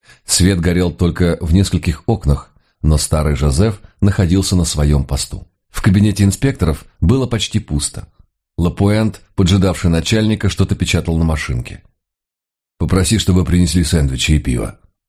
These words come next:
«На сколько человек?» «На двоих. Впрочем, нет, на троих. Ты можешь мне понадобиться. Свободен?» «Да, патрон». В кабинете Мигре речник выглядел ещё более длинным и тощим,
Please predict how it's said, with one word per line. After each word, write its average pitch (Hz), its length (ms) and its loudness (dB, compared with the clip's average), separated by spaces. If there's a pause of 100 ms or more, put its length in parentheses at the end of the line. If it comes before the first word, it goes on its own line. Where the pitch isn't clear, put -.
(440)
«На 98 160 0
сколько 113 280 0
человек?» 92 440 -2 (160)
«На 69 180 2
двоих. 67 460 -2 (240)
Впрочем, 80 480 0
нет, 69 260 0 (500)
на 85 140 0
троих. 67 480 -4 (600)
Ты 92 120 2
можешь 82 300 0
мне 82 120 2
понадобиться. 64 580 -4 (220)
Свободен?» 82 560 0 (760)
«Да, 104 200 0
патрон». 65 420 -6 (840)
В - 120 -14
кабинете 92 460 2
Мигре 95 480 0 (280)
речник 110 460 0
выглядел 117 440 2
ещё 101 320 0
более 87 320 2
длинным 107 420 2
и 104 120 -4
тощим, 76 640 -2